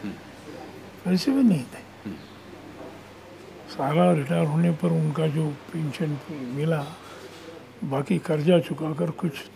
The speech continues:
Speaker 2: दस हजार रुपये बचे।
Speaker 1: हम्म।
Speaker 2: तो उन्होंने मुझे दे दिए।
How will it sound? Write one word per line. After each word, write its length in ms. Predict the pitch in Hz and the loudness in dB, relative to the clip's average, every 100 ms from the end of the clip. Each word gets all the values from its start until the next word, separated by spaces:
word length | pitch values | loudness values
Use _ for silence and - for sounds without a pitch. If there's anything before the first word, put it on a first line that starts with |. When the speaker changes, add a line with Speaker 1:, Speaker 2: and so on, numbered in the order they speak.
| - | 0
Speaker 2:
दस 160 | 180 - | 0 0
हजार 240 | 127 151 | -2 0
रुपये 340 | 160 143 131 127 - - - - - - - | -2 -2 -4 -4 -10 -18 -14 -12 -10 -12 -4
बचे। 260 | 147 143 143 | -2 0 -2
Speaker 1:
हम्म। 440 | 117 - - 104 87 - - - - - - - - - - - - - - - - - - | -6 -10 -12 -10 -10 -14 -18 -18 -20 -20 -20 -20 -20 -20 -20 -20 -20 -20 -20 -20 -20 -10 -4
Speaker 2:
तो 300 | 156 151 151 | 0 2 2
उन्होंने 300 | 165 180 170 | 6 6 6
मुझे 320 | 151 143 156 | 4 4 4
दे 140 | 156 | 4
दिए। 360 | 196 127 110 | 4 4 2